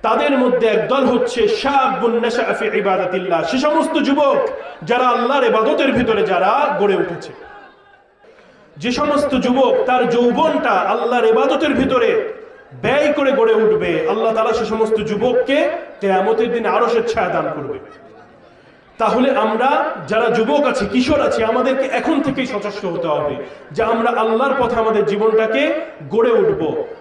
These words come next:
আমরা অশ্লীলতা, হারাম, এগুলোর ভেতরে আমরা যাব না। বন্ধু ছাড়া জীবন ইম্পসিবল, অথবা অশ্লীলতার যে ডাক, সেই ডাকে আমরা কেউ সাড়া দেব না ইনশাআল্লাহ।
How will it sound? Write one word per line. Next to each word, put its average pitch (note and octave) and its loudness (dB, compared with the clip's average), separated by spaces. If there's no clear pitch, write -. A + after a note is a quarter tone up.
আমরা A#3+ 0
অশ্লীলতা, B3 0
হারাম, A#3 0
এগুলোর C4 0
ভেতরে A3 2
আমরা G#3+ 2
যাব F#3+ 0
না। D3+ -2
বন্ধু B3 2
ছাড়া A#3 0
জীবন A3 2
ইম্পসিবল, A3+ 0
অথবা A#3 0
অশ্লীলতার C4 2
যে B3 2
ডাক, C4+ 2
সেই A#3+ -4
ডাকে A3 0
আমরা G#3+ 0
কেউ A#3+ 2
সাড়া A#3 0
দেব F#3 0
না E3+ -2
ইনশাআল্লাহ। D3+ -8